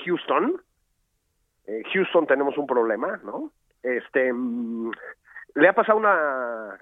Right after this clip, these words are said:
cara, cara, cara factura al presidente. Fíjate que no logran, no logran desactivar este, este tema. El, el presidente es, eso lo digo también sin ninguna ironía, de una habilidad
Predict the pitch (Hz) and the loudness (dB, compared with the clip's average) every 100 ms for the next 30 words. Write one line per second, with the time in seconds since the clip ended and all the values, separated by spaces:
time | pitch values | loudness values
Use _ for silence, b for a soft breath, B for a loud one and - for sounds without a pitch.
0 | _ - 208 247 240 - 220 214 202 214 | _ 2 4 4 0 -2 -2 -2 0 0
1 | - 143 165 185 165 120 123 127 135 135 | -2 -12 -6 -6 -6 -10 -8 -8 -6 -8
2 | - 185 254 240 - 160 208 226 208 208 | -6 0 0 0 -6 2 4 4 2 0
3 | 214 233 262 _ _ _ _ _ _ 165 | -4 -4 -8 _ _ _ _ _ _ -2
4 | 208 247 240 185 151 156 139 _ 151 135 | 0 -2 -4 -6 -6 -4 -6 _ -8 0
5 | 160 233 285 _ _ _ _ - 147 - | 0 -2 -14 _ _ _ _ -12 -12 -6
6 | 165 151 135 113 104 90 82 80 _ - | -4 -4 -4 -8 -10 -14 -20 -20 _ -10
7 | - 156 135 123 - _ B B B B | -2 2 4 2 -2 _ B B B B
8 | _ 135 135 139 143 151 151 147 165 175 | _ -4 0 0 0 0 0 0 2 2
9 | 214 202 208 202 - _ 127 135 170 147 | 4 4 2 -2 -16 _ -8 -4 0 0
10 | 139 165 160 156 156 127 143 160 127 123 | 0 0 0 -2 -2 -6 -2 0 0 0
11 | 165 165 202 202 139 135 165 | 0 2 0 0 0 0 0